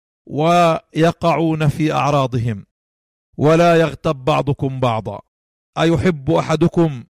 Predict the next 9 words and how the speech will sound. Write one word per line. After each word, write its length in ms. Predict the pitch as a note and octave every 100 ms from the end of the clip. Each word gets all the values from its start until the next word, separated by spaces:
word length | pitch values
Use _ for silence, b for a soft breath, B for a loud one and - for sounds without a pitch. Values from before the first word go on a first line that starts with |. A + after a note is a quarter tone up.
| _ _ _ -
أن 160 | D#3
يأكل 520 | D#3 F3 - E3 D#3+ D#3
لحم 280 | E3 D#3+
أخيه 420 | D#3 D#3 D3+ D#3+ D3+
ميتا 580 | D#3 - - D3+ C#3 - _ _ _ _ _
فكرهتموه؟ 1040 | - D#3+ - E3 D3+ - D3+ D#3 D#3 D#3 _ _ _ _ _ _ _ _ _ _ _ _
كأن 460 | F3 F3+ G3 F3+ E3+
الإنسان 580 | D#3 D3+ D#3+ F3+ F3
يأكل 800 | E3+ E3 F3+ - - F3 F3 E3+